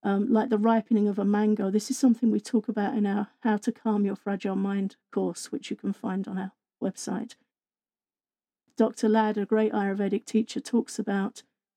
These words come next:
when we have emotions, we have to let them ripen. So he talks about ripening mangoes, and then when you squeeze the mango,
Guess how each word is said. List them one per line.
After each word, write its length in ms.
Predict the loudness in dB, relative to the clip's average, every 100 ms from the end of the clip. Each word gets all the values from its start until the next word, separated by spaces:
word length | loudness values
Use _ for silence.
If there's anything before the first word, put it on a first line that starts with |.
| _ -4
when 180 | 0 2
we 120 | 2
have 340 | 2 2 2 _ -2
emotions, 920 | 4 6 6 4 2 -2 -2 -6 -14 -4
we 200 | 0 2
have 260 | 2 -2 -2
to 120 | -2
let 260 | -2 -4
them 260 | -4 -2 -2 _ -8
ripen. 600 | -2 0 0 -4 -6 -8 _ _
So 180 | -8 -2
he 120 | -2
talks 340 | -2 -8 -8
about 340 | -6 -4 -6 -8 _ _ _ _ _ _ -2
ripening 480 | 0 2 2 4 4
mangoes, 560 | 2 2 0 -2 -2
and 120 | 0
then 240 | 2 0 -2 _ _
when 140 | 2 2
you 80 |
squeeze 400 | 0 -2 0 2
the 100 | 2
mango, 520 | 2 4 2 2 -2